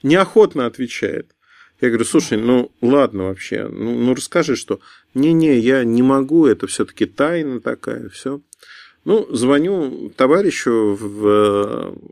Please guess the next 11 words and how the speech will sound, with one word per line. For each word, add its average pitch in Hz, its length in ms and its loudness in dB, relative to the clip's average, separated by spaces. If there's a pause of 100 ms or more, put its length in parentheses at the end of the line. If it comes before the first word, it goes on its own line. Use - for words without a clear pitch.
(140)
эту 110 220 -6
компанию 143 500 -2
замечательную, 117 960 -6 (140)
думаю, 107 480 -8 (160)
узнаю, 104 640 -4
что 131 160 0
произошло, 107 720 -2 (420)
ну, 127 80 -4
с - 120 -4
условным 110 480 2
Славой. 92 580 -2